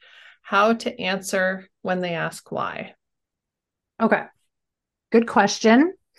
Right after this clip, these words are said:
Speaker 2: I think this comes up a lot. This came up during, um, Raise Your Rate Bootcamp. Actually, a therapist asked me, like, "How can new therapists charge so much?" And da, da, da, da, da. My answer is this. Your rate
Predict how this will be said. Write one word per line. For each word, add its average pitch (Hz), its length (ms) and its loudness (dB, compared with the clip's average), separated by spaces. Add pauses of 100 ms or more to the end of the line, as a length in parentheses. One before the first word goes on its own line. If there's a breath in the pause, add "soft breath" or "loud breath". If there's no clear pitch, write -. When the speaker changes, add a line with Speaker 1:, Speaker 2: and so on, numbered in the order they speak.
(420 loud breath)
Speaker 2:
I 208 80 2
think 247 160 4
this 294 160 2
comes 220 260 6
up 220 120 4
a 202 40 6
lot. 180 220 4
This 185 160 -2
came 214 280 0
up 202 180 0
during, 175 600 -4
um, 151 640 -6 (200)
Raise 208 300 8
Your 190 120 8
Rate 165 180 2
Bootcamp. 180 480 4
Actually, 165 400 -4
a 160 80 0
therapist 160 460 -2
asked 165 340 -4
me, 165 200 -4
like, 147 220 -2
"How - 220 0
can 277 380 -2
new 233 200 2
therapists 170 480 -2
charge 226 360 -4
so 185 160 -6
much?" 156 300 -8
And 147 100 -8
da, 156 80 -4
da, 156 60 -6
da, - 120 -2
da, - 60 -2
da. - 180 -6 (680 soft breath)
My 220 360 8
answer 214 540 6
is 156 200 0
this. - 420 -10 (460)
Your 226 680 6
rate 175 520 6